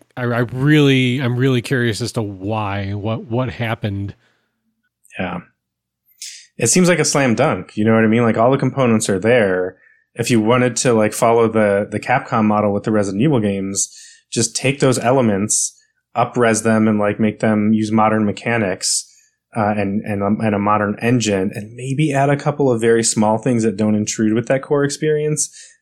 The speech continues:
Speaker 2: and you're golden. So I'm like, "What is going on over there? Like, what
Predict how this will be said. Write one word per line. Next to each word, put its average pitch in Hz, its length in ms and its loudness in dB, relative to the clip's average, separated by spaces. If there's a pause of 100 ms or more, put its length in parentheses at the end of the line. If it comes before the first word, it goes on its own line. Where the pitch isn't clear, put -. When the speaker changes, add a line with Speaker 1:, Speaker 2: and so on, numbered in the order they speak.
Speaker 2:
and 117 140 0
you're 107 120 0
golden. 95 640 0 (240)
So - 180 0
I'm 123 80 2
like, 117 220 0
"What 113 260 2
is 143 140 0
going 123 260 2
on 110 140 2
over 110 160 2
there? 98 160 0
Like, 101 200 0
what 120 340 0